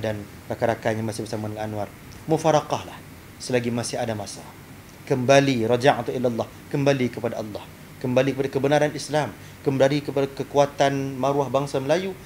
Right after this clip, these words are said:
dan kembali kita bina selamatkan negara ini daripada manusia bernama Anwar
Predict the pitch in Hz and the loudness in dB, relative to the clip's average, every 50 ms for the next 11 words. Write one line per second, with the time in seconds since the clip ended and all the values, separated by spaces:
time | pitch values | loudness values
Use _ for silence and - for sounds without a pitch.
0 | - - - - - 131 123 120 - 123 117 113 113 123 131 135 127 117 104 - | -18 -18 -8 -2 0 0 0 0 -2 -4 -2 4 6 6 6 4 2 -2 -4 -6
1 | - - - - - - - 127 - 131 113 110 120 127 127 123 113 104 - - | -12 -18 -18 -20 -14 -8 -6 -2 0 0 2 4 4 2 4 2 0 -2 -4 -8
2 | - - - - - - 120 117 120 123 131 147 160 160 - - 127 127 117 117 | -18 -20 -18 -14 -10 -6 0 2 2 4 4 4 2 0 0 -2 -2 0 2 2
3 | 123 120 113 120 113 110 110 107 104 - - - - - - 110 117 117 117 113 | 2 2 2 0 0 -2 -2 -4 -6 -10 -14 -18 -18 -10 -2 0 2 2 2 0
4 | 117 117 110 113 113 113 113 113 - 117 107 107 107 110 - 110 110 110 110 107 | 0 -2 -2 -2 -2 -4 -4 -4 -6 -6 -6 -6 -4 -4 -4 -4 -4 -4 -2 -4
5 | 104 104 | -4 -4